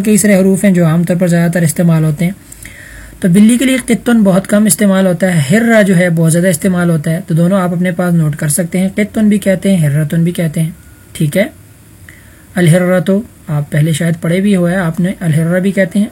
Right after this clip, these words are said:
قط بھی کہتے ہیں، ٹھیک ہے، قطن، تو یہ بھی یاد رکھیے، ٹھیک ہے۔ جنہوں نے اگر الہرہ نہیں سنا تو وہ یہاں پر سن لیں، اور جنہوں نے قطن نہیں سنا تھا تو وہ یہاں پر قط کو سن لیں۔ تو قطن بھی کہتے ہیں بلی کو، ہراتن بھی کہتے ہیں۔ جن کے پاس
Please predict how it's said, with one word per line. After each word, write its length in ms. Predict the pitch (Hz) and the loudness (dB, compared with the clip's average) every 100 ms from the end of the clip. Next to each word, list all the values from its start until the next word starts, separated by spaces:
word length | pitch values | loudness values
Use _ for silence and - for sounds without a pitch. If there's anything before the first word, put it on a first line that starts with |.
| - | -4
قط 260 | - 156 - | -4 -4 -2
بھی 100 | 165 | -2
کہتے 300 | 160 143 151 | -2 -2 -2
ہیں، 120 | 156 | -2
ٹھیک 400 | 165 170 - - | -4 -6 -10 -4
ہے، 60 | 165 | -6
قطن، 400 | - - 175 185 - - - - - - - - - - - - | -6 -4 -2 -2 -6 -20 -20 -20 -20 -20 -20 -20 -20 -20 -20 -6
تو 60 | 175 | 0
یہ 120 | 170 | 2
بھی 120 | 156 | 2
یاد 160 | 147 139 | 2 0
رکھیے، 360 | 139 139 151 | -2 -4 -6
ٹھیک 200 | 143 151 | -6 -6
ہے۔ 60 | 208 320 - - - - - | -8 -10 -16 -20 -20 -20 -10
جنہوں 260 | 156 170 175 | -4 -2 -2
نے 120 | 180 | -4
اگر 180 | 170 185 170 - | -2 -4 -6 -6
الہرہ 420 | 175 160 165 196 | -2 0 0 -2
نہیں 160 | 202 202 | -2 -4
سنا 240 | - 196 | -4 -4
تو 140 | 170 | -2
وہ 120 | 165 165 | -2 0
یہاں 200 | 160 160 | 0 0
پر 140 | 220 | -2
سن 200 | 196 190 | 0 0
لیں، 180 | 185 180 - - - - | 0 -2 -6 -18 -20 -8
اور 100 | - | -2
جنہوں 160 | 180 196 | 0 2
نے 80 | 196 190 | 0 0
قطن 300 | 208 - 214 | -4 0 2
نہیں 140 | 196 | 2
سنا 200 | 185 185 | 0 -4
تھا 120 | 160 156 | -6 -4
تو 100 | 151 | -2
وہ 100 | 147 | -2
یہاں 200 | 143 143 | -2 -2
پر 80 | 151 170 | -6 -8
قط 180 | 185 - | -10 -6
کو 100 | 202 | -4
سن 200 | - 180 | -2 -2
لیں۔ 180 | 170 165 - - - - - - - - - - - | -2 -2 -8 -20 -20 -20 -20 -20 -20 -20 -18 -16 -8
تو 100 | 180 165 | -8 -4
قطن 360 | 190 - 196 | -4 0 0
بھی 100 | 190 | 0
کہتے 320 | 196 190 175 | 0 0 2
ہیں 80 | 190 | 2
بلی 260 | 190 180 185 | 2 2 0
کو، 200 | 185 208 240 - - - - | 0 0 0 -8 -20 -16 -6
ہراتن 400 | 170 175 160 170 | 0 0 2 2
بھی 100 | 160 | 0
کہتے 280 | 151 151 160 | 0 -2 -2
ہیں۔ 60 | |
جن 180 | 156 165 | 0 0
کے 100 | 170 | 0
پاس 380 | 175 165 170 - | -2 -2 -2 -4